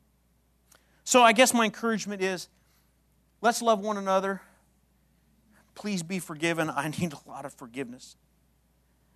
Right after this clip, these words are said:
I want to take it over to another text. I'm teaching Acts and teaching First Corinthians. Whenever, Miller, you see Miller preaching, go, go look up and see what it is I'm teaching that semester, and you'll find out where the sermon's coming from. I want to give final word to First Corinthians.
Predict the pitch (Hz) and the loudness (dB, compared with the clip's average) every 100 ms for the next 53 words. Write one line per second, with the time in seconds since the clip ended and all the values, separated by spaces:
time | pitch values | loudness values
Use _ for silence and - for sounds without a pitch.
0 | - 240 202 - 226 - 185 190 180 156 | 0 2 2 0 -4 -4 0 0 0 -4
1 | - 165 147 - 131 151 165 139 135 107 | -8 -8 -8 -10 -12 -6 -6 -6 -8 -10
2 | - - 214 196 139 135 127 - - _ | -10 -16 -18 -18 -14 -8 -8 -10 -20 _
3 | _ 123 147 135 113 - 117 - 117 107 | _ -18 -16 -16 -16 -14 -14 -14 -16 -16
4 | 98 98 185 220 190 165 156 170 165 147 | -18 -4 2 2 2 -2 -2 0 0 -4
5 | 160 147 143 131 147 143 123 120 120 - | -8 -6 -6 -6 -8 -12 -10 -4 -4 -6
6 | _ _ 190 180 175 180 165 131 - 160 | _ _ 0 0 2 0 0 -4 -8 -4
7 | 147 143 139 135 120 147 139 120 117 - | -2 -2 -4 -6 -8 -10 -8 -6 -4 -4
8 | 120 117 113 110 127 117 117 110 98 - | -6 -6 -8 -6 -2 0 0 -4 -12 -8
9 | 123 107 - 98 98 - 101 - _ _ | -8 -8 -14 -20 -20 -20 -20 -20 _ _
10 | _ _ _ _ _ _ - 233 196 202 | _ _ _ _ _ _ 6 8 6 2
11 | - 180 180 175 151 143 131 - 147 - | 4 4 6 4 4 2 0 -6 -8 -8
12 | - 131 - 113 - - | -8 -10 -10 -18 -18 -20